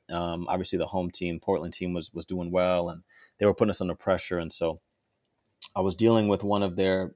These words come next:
big, big strikers, uh, uh, this guy named, uh, Fernando Ari. And so he kinda had me almost, like, posted up in the, at the top of the box where he was trying to,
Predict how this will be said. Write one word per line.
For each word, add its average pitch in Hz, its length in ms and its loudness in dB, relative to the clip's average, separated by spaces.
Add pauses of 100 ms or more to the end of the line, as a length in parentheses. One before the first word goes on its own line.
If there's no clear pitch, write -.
(140)
big, 107 300 6
big 101 260 6
strikers, 101 800 4
uh, 87 480 4 (180)
uh, - 460 -8
this - 140 -12
guy 92 160 0
named, 90 340 -2
uh, 82 140 -4
Fernando 95 480 -2
Ari. 87 360 2 (640)
And 92 260 0
so 95 120 4
he 101 80 2
kinda 120 260 4
had 104 240 8
me 104 120 2
almost, 98 260 2
like, 90 180 0
posted 107 400 4
up 101 220 6
in 92 100 -2
the, 85 220 -4 (560)
at 95 80 -2
the 95 80 0
top 95 240 2
of 87 60 -2
the 85 40 0
box 98 480 4
where 95 80 -4
he 98 80 -4
was 90 140 -8
trying 95 300 -2
to, 85 240 -4